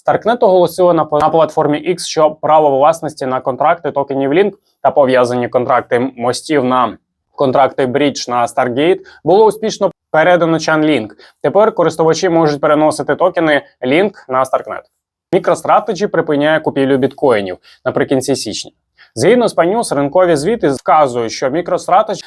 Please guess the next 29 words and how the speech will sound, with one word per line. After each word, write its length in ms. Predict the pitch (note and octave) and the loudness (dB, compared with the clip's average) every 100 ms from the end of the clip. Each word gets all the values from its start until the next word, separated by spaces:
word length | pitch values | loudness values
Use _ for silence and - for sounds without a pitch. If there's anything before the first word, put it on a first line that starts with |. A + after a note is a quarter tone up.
| - | -6
не 120 | C#3 D#3 | 0 2
придбала 440 | F3+ E3 F3 D3+ | 2 4 4 4
жодного 440 | C3 F3+ C#3+ B2+ | 2 0 2 0
біткоїна 560 | B2 B2 - F3 F3+ D3+ | -2 -4 0 2 2 -2
з 200 | A2+ D#3 | -2 -2
двадцять 360 | B2+ C#3 D3 - | 0 -2 -2 -4
сьомого 340 | C#3 C3+ B2 | -2 -2 -2
січня 380 | - D#3+ - D3+ | -4 -6 -2 -2
по 280 | D3+ D3 A#2+ | 2 2 2
друге 340 | C3 C3+ C#3 | 0 2 2
лютого. 420 | C3+ G#2+ F2 F2 - _ _ - _ | 2 0 -4 -10 -16 _ _ -20 _
MicroStrategy 720 | C#3+ F3 G3 G#3+ B3 B3+ F#3 | 0 2 2 4 2 0 -4
володіє 460 | F#3+ F3+ F3+ E3+ G3+ | 2 4 4 4 2
понад 340 | G3+ F#3 F3 | 2 0 0
чотириста 440 | - E3+ F3+ D#3+ E3+ | -2 -6 -6 -6 -6
сімдесят 640 | - D#3+ D3+ - E3+ - | -6 -6 -4 0 0 0
однією 840 | D3+ D3 B2+ D3 D3+ D#3 C#3 A#2+ G#2 | 0 0 2 2 4 4 4 2 0
тисячу 420 | D3 C#3+ B2 B2+ | -4 -4 -6 -6
біткоїнів 640 | A2+ A2+ C#3+ D#3+ F#3+ F#3+ - _ | -6 -4 0 2 2 -2 -4 _
без 220 | C3 D#3 D3 | 0 2 2
нещодавніх 640 | D3 D#3 C#3 D#3 F3 - | 0 0 2 2 2 -4
продажів. 500 | C3+ B2 G2 F#2+ G2 _ _ _ _ - | -2 -2 -2 -8 -12 _ _ _ _ -8
Згідно 340 | A#2 G#3 A#3 F3 | 0 2 2 2
з 60 | |
Оделі, 380 | F3+ E3 A#3 F3+ | 2 4 2 2
засновник 520 | B2+ C3 F#3 F#3 D#3 - | 0 0 0 0 -2 -6
MicroStrategy 760 | C#3+ C3 D#3 - G3 G3+ C3+ C#3 | -6 -4 -6 0 0 0 -2 -2
Майкл 380 | C3 D3+ D#3+ C#3 | 0 0 0 -2
Сейлор 520 | C3+ E3+ G3+ F#3 B2+ | -2 0 2 2 0